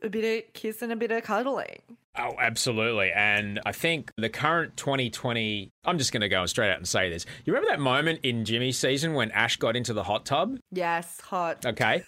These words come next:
Speaker 2: Do you remember that moment in Brooke's season when she turned around to say hello to Kurt?
Speaker 1: Oh, my, I, okay, we also have to, I've gotta tell you this, Osher. Kurt is Tim Hanley.
Speaker 2: <laughs>
Speaker 1: Kurt is Tim.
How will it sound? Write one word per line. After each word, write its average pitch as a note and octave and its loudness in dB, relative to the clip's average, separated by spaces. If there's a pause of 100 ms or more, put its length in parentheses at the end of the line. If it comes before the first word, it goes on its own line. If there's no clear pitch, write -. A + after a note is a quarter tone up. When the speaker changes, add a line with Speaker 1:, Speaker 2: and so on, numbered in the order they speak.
Speaker 2:
Do D3+ -2
you F3 4
remember C#4 2
that G3+ 2
moment F#3 4
in C#3 2
Brooke's D3 2
season F3+ 2
when D#3 2
she C#3+ 2
turned C#3+ 2
around B2+ 2
to D3+ 0
say C3 2
hello B2+ 2
to C#3 -2
Kurt? D#3+ 2 (160)
Speaker 1:
Oh, A3+ 4
my, G#3+ 0 (240)
I, C4 4 (180)
okay, D#4 2
we D4 0
also D#4 2
have D#4+ 2
to, E4+ -6 (100)
I've B3 2
gotta C#4+ 0
tell C#4 -2
you C#4 -2
this, B3+ -4
Osher. A3 0 (380)
Kurt C#4+ 0 (220)
is C#4 0 (140)
Tim D4 -2
Hanley. A#3+ 2 (380)
Speaker 2:
<laughs> - -2
Speaker 1:
Kurt C4 2
is C4 0
Tim. F3 -4